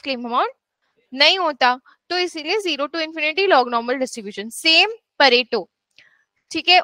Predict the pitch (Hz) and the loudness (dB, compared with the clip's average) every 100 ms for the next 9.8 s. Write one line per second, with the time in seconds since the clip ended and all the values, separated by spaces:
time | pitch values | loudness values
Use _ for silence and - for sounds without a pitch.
0 | 277 285 294 392 330 254 269 302 311 277 | 2 -2 -2 2 4 4 0 -2 4 4
1 | 254 302 349 277 - 269 302 294 349 - | 4 -4 -8 -10 -4 -6 -2 -4 -2 -4
2 | 285 - 254 240 240 262 427 370 233 247 | -4 -6 -8 -6 -2 -2 -2 -10 -8 -2
3 | 208 214 254 - 285 311 262 214 - 285 | 2 4 4 2 -2 0 0 -2 -4 0
4 | 220 233 294 240 240 320 - - - 262 | 0 -2 -8 -6 -4 -4 -6 -20 0 2
5 | 330 320 381 349 320 311 330 339 294 - | 2 -2 -6 -4 -2 -2 -4 -6 -8 -10
6 | 262 226 220 226 240 294 285 247 330 311 | -10 -10 -10 -12 -6 -2 -2 -2 -2 -2
7 | 226 240 381 - _ _ _ _ _ _ | 0 0 0 -2 _ _ _ _ _ _
8 | - 262 220 - 190 _ 175 - _ _ | -12 0 0 0 -6 _ -16 -16 _ _
9 | - 285 339 349 370 294 339 | -4 0 0 0 -2 0 -2